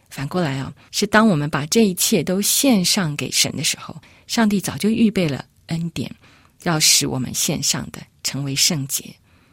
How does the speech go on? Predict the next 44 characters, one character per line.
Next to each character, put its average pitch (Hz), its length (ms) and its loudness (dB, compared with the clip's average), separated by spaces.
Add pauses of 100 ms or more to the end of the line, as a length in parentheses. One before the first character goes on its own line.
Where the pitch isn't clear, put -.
(340)
他 196 100 -2
要 196 80 4
使 185 160 2
我 165 60 2
们 139 100 -2
的 151 60 -2
双 240 260 4
手 - 260 2 (400)
成 - 220 -4
为 147 80 -2
圣 - 300 0
洁， - 200 -6 (360)
使 - 200 2
我 233 60 6
们 202 120 6
的 170 120 0
眼 143 160 -4
睛 240 320 6
成 156 220 0
为 147 100 -2
圣 139 320 0
洁， - 260 -8 (520)
使 - 180 4
我 196 140 4
们 151 120 0
的 151 280 -2
心 254 280 8
思 247 220 4
意 240 80 10
念 190 300 6
成 139 200 -2
为 143 120 -2
圣 - 280 -2
洁。 - 300 -8 (460)
当 160 180 -2
我 139 60 -2
们 - 160 -14
献 135 340 -4
上， - 300 0 (340)
因 180 120 0
为 175 60 4
当 180 220 0
我 165 80 2
们 135 160 -2